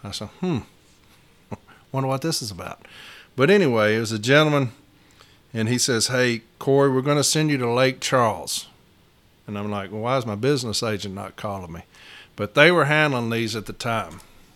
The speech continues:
And they were like, "We're gonna send you down to Lake Charles. It's a window of operation, dispatch of value case."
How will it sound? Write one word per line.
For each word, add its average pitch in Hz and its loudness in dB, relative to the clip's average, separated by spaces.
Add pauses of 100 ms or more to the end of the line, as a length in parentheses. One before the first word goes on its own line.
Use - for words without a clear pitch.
(440)
And 110 -6
they 127 2
were 127 2
like, 110 0 (520)
"We're 107 -6
gonna 143 2
send 170 2
you 160 -2
down 156 0
to 151 -2
Lake 147 0
Charles. 139 0
It's - -6
a 117 -6
window 139 0
of 135 -2
operation, 131 0
dispatch 127 -2
of 104 -6
value 110 -2
case." - -10